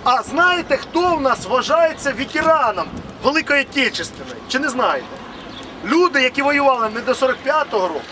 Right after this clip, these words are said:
а які воювали до п'ятдесят четвертого року. От вони всі ветерани. Запитання, а проти кого вони воювали до п'ятдесят четвертого року? Ви не знаєте?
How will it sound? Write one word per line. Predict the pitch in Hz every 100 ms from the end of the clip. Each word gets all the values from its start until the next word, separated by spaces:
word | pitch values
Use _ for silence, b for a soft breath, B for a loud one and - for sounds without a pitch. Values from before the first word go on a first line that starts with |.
| -
а | 170
які | 196 247
воювали | 262 262 320 294
до | 240
п'ятдесят | 214 247 233 - 285 294
четвертого | - 226 277 - 254
року. | 226 156 - - - - - -
От | 208 208
вони | 277 339
всі | - 330
ветерани. | 311 285 262 170 190 - - - -
Запитання, | 214 285 285 285 190 285
а | 180
проти | - 262
кого | 285 311
вони | 339 320
воювали | 339 311 320 254 175
до | 185
п'ятдесят | 233 226 247 254
четвертого | - 247 247 247
року? | 180 -
Ви | 196
не | 226
знаєте? | 311 320 -